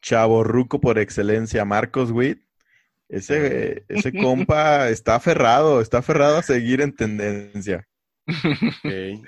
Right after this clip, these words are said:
Speaker 2: Lo, lo que pasa, el problema es cuando ya la panza
Speaker 1: <laughs>
Speaker 2: ya, ya, ya te levanta la playera negra y, y, y te, se te despega del cuerpo, entonces ese ya es el problema. Pero no, nada más con que le, le meta unas abdominales con eso.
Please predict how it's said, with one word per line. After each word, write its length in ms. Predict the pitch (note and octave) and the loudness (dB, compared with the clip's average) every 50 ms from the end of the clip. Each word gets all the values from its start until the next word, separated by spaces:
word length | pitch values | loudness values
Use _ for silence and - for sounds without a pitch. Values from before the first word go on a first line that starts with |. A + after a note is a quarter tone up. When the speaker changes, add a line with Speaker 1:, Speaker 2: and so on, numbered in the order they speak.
| - - - A2+ | -20 -16 -10 -8
Speaker 2:
Lo, 120 | B2+ C#3 - - | -8 -8 -8 -8
lo 160 | - C#3 D3+ D3 | -8 -8 -6 -6
que 100 | F3 D#3 | -8 -6
pasa, 320 | - G#3+ B3 A#3+ D4+ - | -4 -4 -4 -4 -4 -6
el 80 | D#3+ D#3 | -6 -4
problema 280 | D#3+ E3 G3 B3 D4 | -4 -4 -2 -2 -4
es 80 | C#4 - | -4 -4
cuando 200 | A#3 G#3 F3 D3+ | -6 -6 -4 -2
ya 140 | D3+ E3 F#3 | -2 0 0
la 220 | G3+ G3 - - | 0 -2 -2 -2
panza 640 | - D#3 E3 F3 E3+ - F3+ E3+ D#3 C3+ A#2 G#2+ - | -2 -2 0 -2 -2 -2 0 0 0 0 -2 -4 -8
Speaker 1:
<laughs> 760 | D3+ - - - E3+ - - D3+ C3+ - - C#3 A2+ - - | -12 -12 -10 -10 -10 -10 -10 -12 -14 -14 -14 -16 -16 -12 -6
Speaker 2:
ya, 240 | A#2 B2+ C#3 C#3 - | -4 -2 -2 -2 -4
ya, 260 | B2+ C3+ C#3 C#3 - - | -4 -4 -4 -4 -6 -6
ya 200 | C3 C#3+ C#3+ C#3 | -6 -4 -4 -2
te 100 | - F3 | -2 -2
levanta 420 | D#3+ C3+ A#2+ B2 C3+ C#3 C#3 D#3+ | 0 0 0 0 0 0 0 0
la 160 | D#3 B2 - | 0 0 -2
playera 880 | - A2+ G#2+ A2+ A#2+ C3 C#3 C#3+ D3 C#3 C3 A2+ G2 F2+ - - _ _ _ - | -2 -4 -4 -4 -2 -2 0 0 0 0 -2 -4 -6 -8 -12 -16 _ _ _ -10
negra 540 | A2 A2+ A#2 A#2 A#2+ C3 E3 A3+ B3+ G#3+ - _ _ _ _ _ _ _ _ - | -6 -6 -4 -4 -4 -4 -4 -6 -8 -12 -16 _ _ _ _ _ _ _ _ -14
y, 140 | A#2+ A#2 | -12 -12
y, 280 | A#2 - B2 B2 - B2+ | -12 -12 -14 -12 -12 -14
y 40 | A2 | -8
te, 200 | - C3 A#2+ A#2 A2 | -4 -4 -2 -2 -4
se 140 | - A#2+ | -6 -8
te 120 | G2 - A2+ | -8 -6 -8
despega 380 | A2+ G#2+ - - C3 C3 D3 | -8 -8 -8 -8 -6 -4 -2
del 180 | C#3+ B2 G#2+ G2 | -4 -4 -6 -6
cuerpo, 420 | - A#2+ A#2+ B2 B2 - E3+ E3+ | -6 -4 -4 -4 -6 -8 -10 -10
entonces 480 | D3 A#2 - A2+ G#2+ A2 A#2 A#2 A2+ G#2+ - | -10 -10 -12 -14 -14 -14 -16 -18 -18 -14 -12
ese 280 | B2 C#3+ D3+ - C3+ | -10 -10 -10 -10 -8
ya 140 | A#2 A#2 G#2+ | -6 -6 -6
es 120 | G#2 - G#2+ | -6 -8 -12
el 120 | G2 F2+ | -14 -14
problema. 460 | - F2+ F#2 F2 F2 F2 F2+ F2 - _ _ _ _ _ _ _ _ _ | -16 -16 -14 -14 -14 -14 -16 -18 -20 _ _ _ _ _ _ _ _ _
Pero 220 | - A2 C3 C#3 D3 | -6 -4 -2 -2 -2
no, 160 | E3+ F#3 F#3 | -2 -2 -2
nada 120 | F3+ F3+ F3+ | -2 -2 -2
más 180 | F3 F3+ F3+ - | -2 -4 -4 -6
con 120 | E3 C#3+ | -6 -8
que 60 | B2+ | -6
le, 140 | A#2 A2 G#2+ | -6 -6 -8
le 260 | G2 F2+ E2+ F#2+ G2 | -8 -10 -12 -10 -8
meta 240 | G#2 A#2 A#2 A#2 C3 | -8 -8 -8 -8 -8
unas 220 | B2+ B2+ B2 G#2+ A2+ | -6 -6 -8 -8 -10
abdominales 680 | G2+ F#2 G2+ F#2+ F#2 F#2 F#2 F#2+ G2+ A2+ A#2+ A2 - - | -10 -8 -8 -8 -8 -8 -8 -8 -8 -8 -10 -12 -14 -18
con 220 | _ E2+ E2+ E2+ | _ -16 -16 -16
eso. 200 | F2 G2 - - | -16 -18 -20 -20